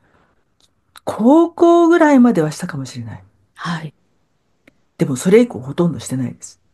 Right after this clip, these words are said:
Speaker 2: えー、あれ、あれは別ですよね。小説とかは別ですよね。
Speaker 1: まあね。っていうか、
Speaker 2: うん。
Speaker 1: その意味で言ったら私小説読めないっていう病気があるんですけど。
Speaker 2: <laughs> そういう癖がついてしまってみたいな感じですか？
Speaker 1: え、だか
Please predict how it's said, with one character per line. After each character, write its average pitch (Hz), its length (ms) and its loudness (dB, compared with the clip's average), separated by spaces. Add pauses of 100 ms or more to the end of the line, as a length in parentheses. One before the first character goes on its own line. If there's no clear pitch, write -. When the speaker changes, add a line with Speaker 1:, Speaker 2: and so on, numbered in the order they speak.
Speaker 2:
え 208 60 2
ー、 240 640 2
あ 277 80 2
れ、 302 120 0 (220)
あ 302 60 -2
れ 427 100 6
は 440 160 4
別 392 160 2
で 392 80 4
す 370 100 -6
よ 196 80 4
ね。 233 220 2
小 370 240 4
説 370 220 0
と 370 100 2
か 277 120 2
は 180 40 2
別 160 200 0
で 160 80 2
す 180 120 -6
よ 160 60 -2
ね。 233 240 0 (880)
Speaker 1:
ま 202 140 4
あ 151 60 2
ね。 151 240 -6
っ - 40 -20
て 202 80 2
い - 20 4
う 185 40 2
か、 240 100 4
Speaker 2:
う 240 100 6
ん。 202 100 -2 (220)
Speaker 1:
そ - 160 -10
の 277 80 4
意 294 40 4
味 233 100 2
で 170 80 -4
言 160 60 -4
っ - 20 -20
た - 100 -10
ら 151 80 -4
私 170 220 -6
小 208 220 -4
説 190 140 -10
読 180 120 2
め 226 120 4
な 185 100 2
い 147 40 -2
っ 147 40 -8
て - 180 -12
い 135 120 -8
う 127 160 -10
病 165 220 -2
気 160 140 -6
が 151 80 0
あ 151 60 2
る 123 100 -2
ん 147 60 -6
で 143 80 -6
す - 120 -2
け - 80 -4 (540)
ど。 285 60 0
Speaker 2:
<laughs> - 20 -4
そ 339 160 2
う 339 40 6
い 330 100 6
う 330 120 2
癖 320 220 2
が 294 100 4
つ 277 120 2
い 233 80 4
て 220 80 2
し 208 100 0
ま 202 100 6
っ - 40 0
て 202 180 4
み 202 80 6
た 202 100 4
い 196 40 4
な 190 40 2
感 185 140 -2
じ 175 80 -4
で 170 60 -6
す - 60 -12
か？ 202 180 -6 (420)
Speaker 1:
え、 214 80 -4
だ 220 80 -2
か 202 60 2